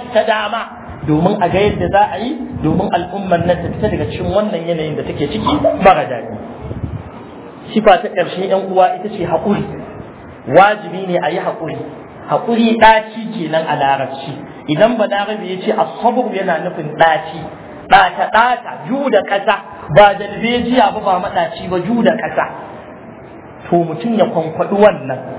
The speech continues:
Ma damar yana tunanin zai yi aiki domin tsamar da wannan al'ummar daga cikin wannan mummunan yanayin da take ciki.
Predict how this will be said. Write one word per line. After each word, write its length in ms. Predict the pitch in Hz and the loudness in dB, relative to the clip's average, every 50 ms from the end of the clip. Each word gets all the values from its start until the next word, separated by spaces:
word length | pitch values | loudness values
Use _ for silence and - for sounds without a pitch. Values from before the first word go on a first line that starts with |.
| - - - | -12 -8 0
Ma 260 | 160 175 214 240 262 262 | 6 8 8 8 8 4
damar 360 | 247 247 240 240 240 247 247 - - - - - | 2 -2 -2 0 0 0 0 0 -2 -10 -8 -2
yana 340 | 147 202 247 254 247 214 190 - | 2 4 4 4 4 2 0 -2
tunanin 480 | - 185 180 170 175 180 208 214 214 208 | -6 -4 -2 -2 0 0 0 -2 -2 -2
zai 140 | - 254 226 208 | 0 0 0 2
yi 100 | 208 220 | 0 0
aiki 460 | 208 220 233 226 226 - 220 196 165 | 0 0 -2 -2 -6 -8 -8 -6 -2
domin 420 | 170 175 170 180 202 208 214 214 | 0 0 2 2 0 -2 -2 0
tsamar 380 | - 226 240 240 247 254 247 220 | 2 2 2 4 2 0 -2 -2
da 80 | 208 | -2
wannan 320 | 202 226 247 247 226 214 214 214 | -2 -2 -2 -2 -2 -2 0 0
al'ummar 480 | 190 190 - - 269 285 285 269 247 247 - - - - - 170 | -4 -4 -2 -4 -2 0 4 4 2 2 2 -8 -14 -6 0 0
daga 160 | 180 175 175 | 2 2 0
cikin 280 | - - - 233 233 | -4 -2 0 4 6
wannan 280 | 240 262 247 240 226 202 185 | 6 6 6 4 -4 -4 -4
mummunan 460 | 180 180 185 190 190 190 185 180 185 | -4 -6 -4 -2 -2 -2 -2 -2 -2
yanayin 300 | 190 180 170 170 165 147 | -2 -2 -2 -2 -2 -4
da 60 | 131 | -6
take 140 | 131 147 147 - | -6 -6 -6 -6
ciki. 360 | 127 - - - - - - | -8 -8 -8 -10 -10 -12 -14